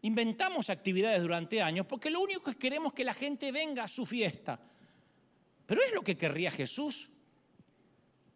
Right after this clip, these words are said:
Insisto, si Dios lo hiciera a su manera, ¿le gustaría, le gustaría que las iglesias estén llenas de actividades? Si Él dijo, "Vayan", nunca dijo que vengan. ¿Desearía Él que fuera la razón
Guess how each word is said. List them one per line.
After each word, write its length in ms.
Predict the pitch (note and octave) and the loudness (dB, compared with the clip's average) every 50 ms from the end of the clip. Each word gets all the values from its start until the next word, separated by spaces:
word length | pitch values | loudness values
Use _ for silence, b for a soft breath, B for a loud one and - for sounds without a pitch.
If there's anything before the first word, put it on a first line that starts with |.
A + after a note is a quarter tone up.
| _ _ _ _ - | _ _ _ _ 2
Insisto, 500 | A#3 C4 C4 - - E4 - - - A#3 | 4 6 6 6 6 2 2 2 2 -2
si 160 | - - B3 | 0 0 0
Dios 180 | B3+ E4+ E4+ D4+ | 2 2 2 4
lo 80 | D4 C4+ | 2 2
hiciera 240 | - - D4 C#4 | 0 0 0 0
a 20 | A3+ | 0
su 140 | - A#3 A3+ | 0 0 0
manera, 320 | G3 G3 G#3 A3 G#3+ G3 | 0 0 2 2 2 2
¿le 160 | F#3+ G3 G3 | 2 2 2
gustaría, 480 | G3+ G#3+ G3+ - A#3+ A#3+ C#4+ E4+ G4+ - | 2 2 0 0 -2 -4 -2 -4 -2 0
le 120 | G3+ A3 | 0 2
gustaría 380 | A3+ A3+ - - B3+ E4+ G#4+ - | 2 0 0 -2 -4 -4 -4 -4
que 120 | - C4 | -2 -2
las 180 | A3+ F#3 - - | -2 -2 -2 -2
iglesias 320 | F#3 D#3 G#3+ B3+ - G#3+ | -4 -2 -2 -4 -4 -4
estén 220 | - - G3 F#3 C#3+ | -4 -2 -2 -2 -2
llenas 260 | - G3 A#3 A3+ G3 | -2 -4 -4 -4 -2
de 60 | F3 | -4
actividades? 800 | D3 A#2+ - D#3 C#3+ C3+ C#3 E3 A#3 C#4 C#4+ B3+ F3+ C3+ - - B B B B | -4 -4 -2 -2 0 0 0 0 0 -2 -2 -4 -4 -6 -10 -14 B B B B
Si 140 | - F#4 | -4 -4
Él 80 | F#4+ F#4 | -2 0
dijo, 280 | F#4+ D4 F3+ - F#3+ E3 | 0 -2 0 0 -2 -2
"Vayan", 400 | C#3 C3+ C3+ A#2+ A2+ C#3 C3+ G3+ | 0 0 0 0 0 0 0 0
nunca 280 | D4+ D#4+ - A#3 F#3+ | -2 -4 -4 -4 -4
dijo 200 | E3+ D3+ - C#3+ | -4 -4 -4 -6
que 140 | - D3+ C#3 | -4 -4 -4
vengan. 480 | B2 B2 B2 A#2 A2+ A2 G#2+ G2+ G2+ - - b b b b b b b b b b b _ - - _ _ _ _ _ _ _ - _ - _ - - - _ _ - _ _ _ _ _ _ _ _ - | -2 -2 -2 -2 -4 -4 -6 -8 -10 -14 -16 b b b b b b b b b b b _ -20 -20 _ _ _ _ _ _ _ -20 _ -20 _ -20 -20 -20 _ _ -20 _ _ _ _ _ _ _ _ 2
¿Desearía 580 | A#3 A3+ - - C4 B3+ D#4 F4 F#4+ F4 C#4+ | 2 2 4 2 0 2 2 4 4 4 4
Él 220 | C4 D#4 F4+ F#4 - | 4 2 2 0 0
que 160 | - B3+ F#3+ | -2 -2 -2
fuera 240 | - - D4 C#4+ C4 | 0 -2 -2 0 2
la 100 | A3+ G3 | 0 0
razón 560 | E3+ F3 E3 - - - A#3 C4+ C#4+ F4 | 2 0 -2 -2 -2 0 2 2 2 2